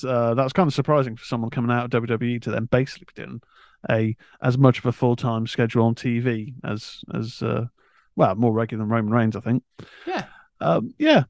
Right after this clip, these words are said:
Speaker 1: it was fine. I thought it was a fine match.
Speaker 2: Seems weird you got Ronda Rousey then. She's just becoming one of the, like, another,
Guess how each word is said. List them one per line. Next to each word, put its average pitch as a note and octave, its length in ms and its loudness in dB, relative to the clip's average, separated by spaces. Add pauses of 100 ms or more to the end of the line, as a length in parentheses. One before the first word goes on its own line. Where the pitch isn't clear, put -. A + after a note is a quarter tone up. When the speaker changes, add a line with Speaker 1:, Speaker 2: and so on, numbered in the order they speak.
Speaker 1:
it C4 100 6
was A3+ 100 6
fine. C#3+ 300 6
I C#3+ 40 4
thought E3 60 6
it F3+ 40 6
was C3+ 100 2
a B2 40 -12
fine A2 260 -4
match. - 420 -8
Speaker 2:
Seems C4 220 -8
weird F3+ 220 -2
you A2+ 60 -10
got G2 140 -10
Ronda A#2+ 280 -4
Rousey B2 340 -6
then. E2 160 -14
She's G2+ 200 -16
just G2+ 140 -16
becoming F#2+ 320 -12
one G2 180 -10
of F2+ 100 -14
the, - 80 -20
like, G2 140 -12 (220)
another, G2+ 340 -12